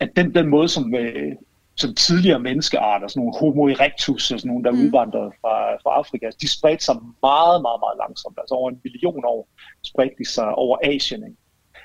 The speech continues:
Speaker 1: Men, øh, men lige pludselig med, da, da Homo sapiens så kom ud, så skete det her altså over nogle få tusind år. Så prøv, altså hvis man forestiller sig, at, der,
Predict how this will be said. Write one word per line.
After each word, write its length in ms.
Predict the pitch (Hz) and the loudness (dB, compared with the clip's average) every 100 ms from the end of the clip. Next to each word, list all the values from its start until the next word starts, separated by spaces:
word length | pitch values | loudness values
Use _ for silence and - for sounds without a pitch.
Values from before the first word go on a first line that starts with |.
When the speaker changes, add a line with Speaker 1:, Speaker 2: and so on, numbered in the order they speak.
| _ - | _ -6
Speaker 1:
Men, 340 | 135 131 123 _ _ - | -4 -4 -6 _ _ -4
øh, 280 | 135 127 123 120 - _ _ _ | -2 0 -2 -4 -10 _ _ _
men 180 | 131 135 _ - | -10 -10 _ -4
lige 180 | 160 208 | -2 0
pludselig 400 | 202 180 160 135 | -2 -2 -2 0
med, 260 | 131 127 - _ - | 0 0 -4 _ -4
da, 80 | 139 - - | -4 -4 -2
da 220 | 131 120 | 0 0
Homo 320 | 120 123 120 120 | -2 -4 -2 0
sapiens 520 | - 190 180 107 101 | 2 2 0 -8 -4
så 120 | 135 | -4
kom 220 | - 131 | -2 -4
ud, 120 | 143 | -2
så 120 | 131 170 | -2 -2
skete 260 | - 185 170 | 0 -2 0
det 80 | |
her 120 | 147 139 | 2 4
altså 220 | 131 147 | 4 2
over 140 | 139 | 0
nogle 160 | 123 120 - | -2 -6 0
få 180 | 185 - | 0 0
tusind 400 | - 202 - 196 | -2 -2 0 -2
år. 220 | 139 - _ _ _ - - | -2 -4 _ _ _ -20 -14
Så 80 | - - | -2 2
prøv, 180 | 196 196 | 2 0
altså 160 | 151 | 0
hvis 160 | 139 - | 0 -2
man 80 | 143 | -2
forestiller 440 | 170 190 185 160 139 | 0 0 2 2 2
sig, 180 | 127 120 | 0 0
at, 100 | |
der, 80 | - | -2